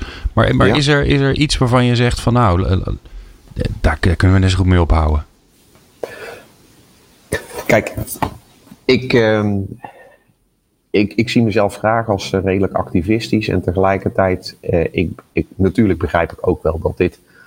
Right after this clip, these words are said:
Speaker 2: dat het te ver gaat om te zeggen van, nee, we doeken, we doeken nu alle luchtvaartmaatschappijen op. Dat, dat kan natuurlijk niet. Dus ik begrijp ook wel dat we een, een bedrijf als K L M, overigens zal het in dit geval vooral over Air France gaan op langere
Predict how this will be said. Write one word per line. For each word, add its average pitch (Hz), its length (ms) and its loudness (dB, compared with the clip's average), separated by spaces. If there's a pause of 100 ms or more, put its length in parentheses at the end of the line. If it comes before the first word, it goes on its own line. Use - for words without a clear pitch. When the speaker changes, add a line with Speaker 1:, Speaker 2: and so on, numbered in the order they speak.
(380)
Speaker 2:
dat - 140 0
het 92 120 -2
te 92 80 0
ver 101 220 0
gaat 113 240 -2
om 104 80 2
te 92 100 -2
zeggen 98 240 0
van, 90 160 2
nee, 87 180 2
we 82 100 0
doeken, 92 360 0
we 92 140 2
doeken 95 240 0
nu 92 120 4
alle 90 200 2
luchtvaartmaatschappijen 85 960 -2
op. - 180 -8 (100)
Dat, - 300 -2
dat 92 220 0
kan 82 160 -2
natuurlijk 82 380 -6
niet. - 280 -18
Dus 95 180 0
ik 98 120 2
begrijp 90 360 -2
ook 120 240 0
wel 92 320 0
dat 85 200 -2
we 85 60 0
een, 82 380 0
een 80 80 -2
bedrijf 80 320 0
als - 140 -8
K - 60 -8
L 80 280 0
M, 87 400 -2
overigens 80 680 0 (480)
zal 82 200 0
het 80 140 -2
in 85 60 2
dit 85 160 0
geval 82 300 0
vooral 92 300 2
over 82 280 0
Air 80 160 0
France 87 360 -2
gaan 92 220 2
op 87 140 -2
langere 85 640 0